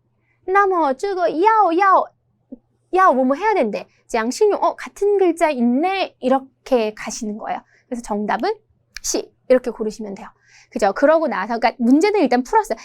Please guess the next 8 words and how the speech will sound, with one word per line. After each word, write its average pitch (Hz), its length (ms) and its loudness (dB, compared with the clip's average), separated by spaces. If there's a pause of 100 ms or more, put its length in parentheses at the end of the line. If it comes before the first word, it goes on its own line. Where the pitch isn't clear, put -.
(220)
사실 415 540 2
되게 247 280 2
현실적으로 403 560 2
말씀을 233 400 -2
드리면 254 400 0 (240)
삼 440 220 2
급에서 427 360 4
굉장히 262 460 0